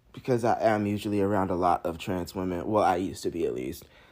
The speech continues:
Um, not so much recently, 'cause I've kinda stepped outside of the community just to focus on myself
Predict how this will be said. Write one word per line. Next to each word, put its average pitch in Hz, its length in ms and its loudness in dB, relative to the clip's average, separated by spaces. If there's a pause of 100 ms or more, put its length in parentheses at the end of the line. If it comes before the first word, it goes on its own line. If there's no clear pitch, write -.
(120)
Um, 120 420 -2
not 139 240 -4
so 123 140 -2
much 104 240 -4
recently, 101 260 -6
'cause 101 200 -8
I've 104 140 -8
kinda 95 200 -6
stepped - 340 -6
outside 87 380 -6
of 76 80 -10
the 104 60 -10
community 87 420 -8
just 80 240 -10
to 110 60 -10
focus 95 360 -6
on 80 220 -4 (460)
myself 156 680 2